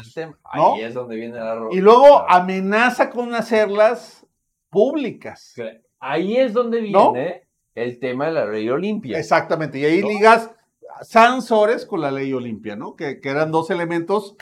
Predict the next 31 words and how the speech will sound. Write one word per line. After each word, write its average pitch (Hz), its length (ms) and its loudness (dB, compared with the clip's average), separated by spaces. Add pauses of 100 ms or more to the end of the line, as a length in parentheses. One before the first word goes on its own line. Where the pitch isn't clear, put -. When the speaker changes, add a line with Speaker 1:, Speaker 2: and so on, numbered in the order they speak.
(380)
Speaker 1:
que 165 80 2
al 151 140 2
principio 165 480 -4
parecían, 170 640 -2
eh, 143 240 -6
desconectados, 143 760 -2
pero 170 180 -8
que 135 80 -10
no 151 120 -6
lo 170 80 -6
están, 226 460 -4 (500)
Speaker 2:
Y 175 180 -6
Speaker 1:
¿no? 180 160 4
Speaker 2:
ahí 185 80 4
es 180 80 0
donde 190 160 -2
vamos 185 220 2
a 190 60 -12
poner 175 240 -4
el 180 120 -10
primer 143 420 -4
video 175 560 -6 (360)
para 196 300 2
que 233 100 -6
vean 220 480 -2 (180)
cómo 240 400 -2
es 233 180 -6
como 220 300 -4
viene 196 300 -6
este 196 200 -10
tema 180 460 -4